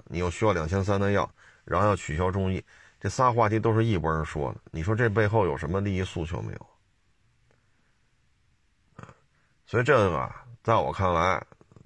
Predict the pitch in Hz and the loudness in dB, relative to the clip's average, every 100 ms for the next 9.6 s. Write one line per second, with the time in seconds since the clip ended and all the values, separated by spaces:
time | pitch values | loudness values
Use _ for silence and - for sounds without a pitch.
0 | - 104 98 87 67 50 _ _ _ _ | -4 -2 -2 -2 -4 -6 _ _ _ _
1 | _ _ - 80 85 98 101 - _ _ | _ _ -6 -2 -2 -2 -4 -6 _ _
2 | _ _ _ _ _ _ _ _ 64 - | _ _ _ _ _ _ _ _ -12 -8
3 | 90 82 127 131 107 90 101 85 80 76 | -6 -2 2 4 4 4 4 4 2 -2
4 | 95 90 92 95 90 87 87 90 87 82 | 0 0 2 2 0 -2 -2 0 0 0
5 | 85 60 - _ _ _ _ _ _ _ | -2 -4 -10 _ _ _ _ _ _ _
6 | _ _ - 92 90 80 65 58 - 85 | _ _ -6 -2 0 -2 -4 -6 -6 -2
7 | 87 85 78 - - 104 85 78 - - | 0 -2 -4 -6 -6 -4 -4 -4 -8 -10
8 | 64 78 85 85 69 62 - 65 50 - | -8 -6 -4 -4 -6 -8 -8 -8 -10 -16
9 | _ - 135 82 62 - | _ -2 0 -2 -6 -14